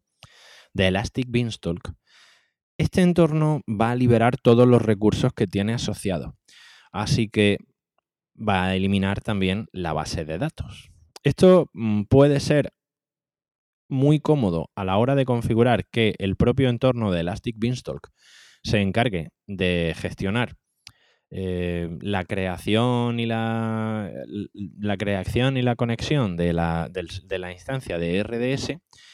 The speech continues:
pero por otra parte tiene este contratiempo, que es que si, si terminamos con una instancia, si terminamos con un entorno, eh, las bases de datos que tenga asociadas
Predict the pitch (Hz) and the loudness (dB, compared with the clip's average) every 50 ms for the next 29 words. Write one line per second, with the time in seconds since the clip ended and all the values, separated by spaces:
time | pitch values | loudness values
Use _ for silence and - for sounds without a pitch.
0 | - - - - - _ _ - 151 151 160 165 143 - 98 92 107 107 - 120 | -20 -20 -20 -20 -20 _ _ 6 8 8 8 6 4 2 2 2 2 0 0 -4
1 | 120 - 131 127 - - 143 143 143 - - _ - 110 107 107 104 101 - - | -2 -2 -4 -4 -2 -2 -2 -2 -2 -4 -8 _ -4 -4 -2 -2 -2 -4 -4 -6
2 | 113 101 104 98 98 101 95 92 85 90 78 69 - - - 98 95 - - 87 | -6 -4 -4 -4 -4 -4 -6 -6 -6 -6 -8 -8 -8 -10 -8 -10 -12 -10 -10 -10
3 | - - 87 82 76 - - - - 98 82 101 92 92 92 95 107 120 131 - | -8 -8 -8 -8 -8 -8 -8 -8 -6 -4 -4 -4 -4 -4 -2 -4 -2 -4 -4 -4
4 | 156 147 135 127 120 113 107 - - 117 120 120 - 127 127 131 123 90 98 - | -4 -4 -4 -4 -4 -6 -6 -8 -8 -8 -8 -8 -8 -8 -6 -6 -8 -10 -12 -14
5 | 107 98 101 95 95 98 101 107 113 123 - - 143 131 123 120 113 104 98 - | -10 -8 -8 -8 -8 -6 -6 -6 -8 -8 -8 -6 -6 -4 -2 -4 -4 -4 0 0
6 | 104 104 107 113 123 151 165 - _ - 98 95 92 90 90 90 - - 90 98 | 0 0 0 -4 -6 -8 -8 -12 _ -10 -6 -4 -2 -2 -2 -2 -4 -4 -4 -4
7 | 95 95 92 85 101 104 - - 139 131 131 131 123 120 107 104 104 - 110 - | -2 -2 0 0 -2 -2 -2 -4 -2 0 0 0 0 -2 -4 -4 -8 -10 -10 -10
8 | 107 104 107 104 - - 95 - 107 110 117 143 170 | -8 -8 -8 -8 -8 -8 -8 -6 -4 -2 -2 -2 -2